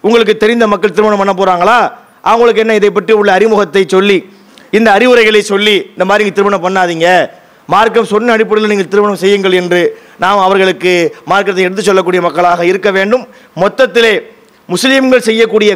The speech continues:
காரியம் என்பது அல்லாவும் அல்லாஹ்வுடைய தூதர் நமக்கு எதை காட்டி கொடுத்தாங்களோ அதை செய்ய வேண்டுமே தவிர இஸ்லாத்தில் இல்லாத புதுமைகளை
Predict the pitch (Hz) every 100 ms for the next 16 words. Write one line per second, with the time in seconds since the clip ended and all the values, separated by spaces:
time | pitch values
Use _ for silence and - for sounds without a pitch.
0 | 202 214 220 208 196 185 180 147 - -
1 | - - 190 226 226 240 220 185 208 208
2 | 202 214 214 196 170 180 196 - 190 247
3 | 214 208 196 196 190 175 - - _ -
4 | 175 220 220 196 240 254 240 233 214 196
5 | 196 190 143 - _ - 180 247 233 233
6 | 226 214 214 196 202 226 208 202